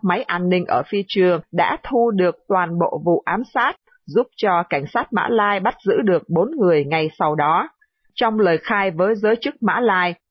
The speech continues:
hai phụ nữ đều nói rằng họ được trả tiền để thực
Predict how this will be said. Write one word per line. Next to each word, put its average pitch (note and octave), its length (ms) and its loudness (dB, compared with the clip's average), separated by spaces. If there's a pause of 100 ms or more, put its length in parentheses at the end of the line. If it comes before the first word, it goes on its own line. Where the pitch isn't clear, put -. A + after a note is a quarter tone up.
(100)
hai A#3 260 -2
phụ F3 140 2
nữ F3 260 2
đều G3 200 2
nói G#3 180 0 (100)
rằng F3+ 220 -2
họ F#3 180 -2
được E3+ 220 0
trả C#3+ 180 0 (100)
tiền F#3+ 240 2 (120)
để D3+ 140 0
thực E3+ 220 -4